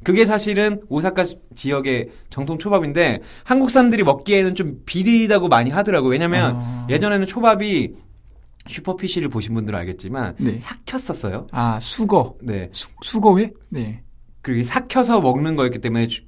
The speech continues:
Speaker 1: 그래도 초를 뿌려서 먹었기 때문에
Speaker 2: 네.
Speaker 1: 그 당시에는 그렇게 먹었는데 그 네모난 초밥은 그런 초밥이었던 거죠. 그래서 아직도 오사카에 그걸 파는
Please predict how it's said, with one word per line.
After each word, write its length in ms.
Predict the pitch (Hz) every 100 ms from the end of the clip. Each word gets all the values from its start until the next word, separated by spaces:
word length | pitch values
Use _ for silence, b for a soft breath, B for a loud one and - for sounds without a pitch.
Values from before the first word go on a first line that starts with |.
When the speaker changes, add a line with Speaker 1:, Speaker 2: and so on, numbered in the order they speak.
| -
Speaker 1:
그래도 260 | 127 131
초를 260 | 135 214 196
뿌려서 220 | 175 147
먹었기 360 | 104 110 117 -
때문에 500 | 98 98 131 110 85
Speaker 2:
네. 240 | 110 101 b b b - -
Speaker 1:
그 80 |
당시에는 580 | 131 147 147 127 135 127
그렇게 280 | 127 131 156
먹었는데 580 | 113 110 110 107 190 226 B B
그 80 | -
네모난 420 | 143 127 202 214 202
초밥은 500 | 208 185 190 214 -
그런 240 | 156 185
초밥이었던 460 | 185 175 147 120 101
거죠. 260 | 85 80 78
그래서 160 | 151
아직도 260 | 143 156 160
오사카에 280 | 147 170 160
그걸 180 | 139 139
파는 420 | 226 240 220